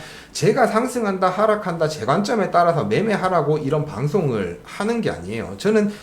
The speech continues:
이분이랑 지금 관점이 비슷합니다. 예. 근데 위기 상황들이 조금 있을 것 같다라고 말씀을 드리는 거예요. 이 규제 관련해서도 그렇지만 어찌됐든 며칠 뒤면 이티에프, <clears throat> 이더리움 이티에프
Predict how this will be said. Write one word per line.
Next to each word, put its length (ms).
이분이랑 440
지금 200
관점이 420
비슷합니다. 680
예. 160
근데 400
위기 320
상황들이 600
조금 300
있을 280
것 140
같다라고 600
말씀을 420
드리는 360
거예요. 340
이 160
규제 300
관련해서도 640
그렇지만 760
어찌됐든 600
며칠 360
뒤면 600
이티에프, 800
<clears throat> 440
이더리움 560
이티에프 720